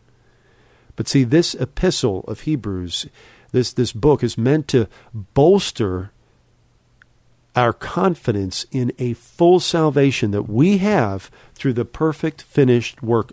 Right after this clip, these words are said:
of Jesus. It spoke to those Jews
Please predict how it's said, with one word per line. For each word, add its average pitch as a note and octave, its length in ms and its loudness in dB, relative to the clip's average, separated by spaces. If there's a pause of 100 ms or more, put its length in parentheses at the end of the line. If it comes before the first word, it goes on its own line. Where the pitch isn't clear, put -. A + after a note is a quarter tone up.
of A2 120 -4
Jesus. A#2 640 -4 (280)
It B2 160 0
spoke F3+ 440 2
to F3 120 0
those D#3+ 280 2
Jews D#3 540 0